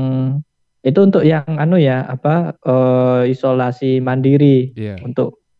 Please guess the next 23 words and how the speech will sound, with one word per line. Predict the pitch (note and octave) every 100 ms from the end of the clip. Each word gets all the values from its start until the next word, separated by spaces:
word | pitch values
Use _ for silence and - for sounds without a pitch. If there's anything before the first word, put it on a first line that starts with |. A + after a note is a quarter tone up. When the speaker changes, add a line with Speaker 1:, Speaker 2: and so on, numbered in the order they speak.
| _ _ _
Speaker 1:
cek | C#3
covid. | B2+ B2+ C3 C3+ B2
Jadi | B2 D3
cek-cek | D3 C#3 C#3 -
covid | C3 B2+
aja | B2+ D3+ D#3
sendiri | D3 C3 B2 B2
di | B2+
situ, | B2 A#2+ C#3+
ntar | D3 D3 D3+
terhubung | - C3 B2 B2 A#2
sama | A#2 A#2+
puskesmas | A#2+ - A#2+ B2 A#2+ -
D | A2+ A2+
K | A2+ A2+
I |
Jakarta. | A#2 A#2+ - C3+ G#2+ A#2 _ _ _ _ _ _ - _ _ _ _ _ -
Speaker 2:
Ini | D3 F3
kan | A3 A3 _ _ _ _ _ -
kamu | B2+ D#3+
Speaker 1:
Mhm. | E3+
Speaker 2:
tadi, | D#3+ D3+ D#3 A#2+
eh, | - - A2+ A2 G#2+ G#2 G2+ G2 F#2+